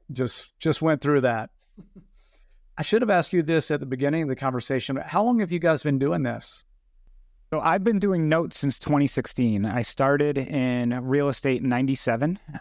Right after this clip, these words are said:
Speaker 2: Uh, so graduated co-, quick story is graduated college in ninety-seven, fifteen years for a large commercial general contractor, building really cool projects, um,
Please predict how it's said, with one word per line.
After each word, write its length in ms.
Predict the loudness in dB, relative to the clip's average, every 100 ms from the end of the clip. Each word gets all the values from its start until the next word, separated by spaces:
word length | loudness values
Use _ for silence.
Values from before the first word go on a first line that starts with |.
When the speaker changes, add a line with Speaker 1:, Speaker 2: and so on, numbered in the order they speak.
| -8
Speaker 2:
Uh, 340 | -2 0 0
so 480 | -2 0 2 2 0
graduated 440 | 0 0 2 -2 0
co-, 240 | -2 -2 -10
quick 340 | -8 -4 -4 -4
story 440 | -6 0 2 2
is 100 | 0
graduated 380 | 0 0 2 0
college 300 | 2 0 2
in 120 | 0 0
ninety-seven, 840 | 0 -2 0 0 2 0 0 -4 _ _ -20 -20 _
fifteen 380 | -6 -2 2 2
years 260 | 2 2 0
for 140 | -2
a 60 | 0
large 340 | 2 2 0
commercial 640 | -2 0 0 0 2 2 0
general 320 | -2 0 0
contractor, 840 | 0 0 0 0 -2 -2 0 0
building 460 | -2 -2 0 2 0
really 400 | 2 2 2 2
cool 240 | 0 -2 0
projects, 760 | 2 2 2 0 -2 -10 -12 -4
um, 460 | 0 2 2 2